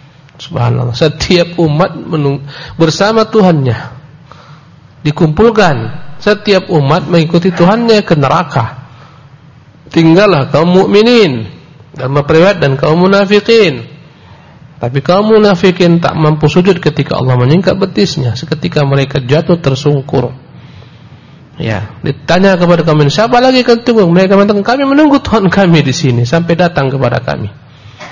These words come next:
Allahu, Allahu Akbar. Datanglah Tuhan mereka, mereka pun berkata,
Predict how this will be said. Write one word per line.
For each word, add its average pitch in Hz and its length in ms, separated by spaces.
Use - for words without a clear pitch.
Allahu, - 480
Allahu 113 320
Akbar. - 400
Datanglah 202 420
Tuhan 214 240
mereka, 220 560
mereka 151 320
pun 131 160
berkata, 175 720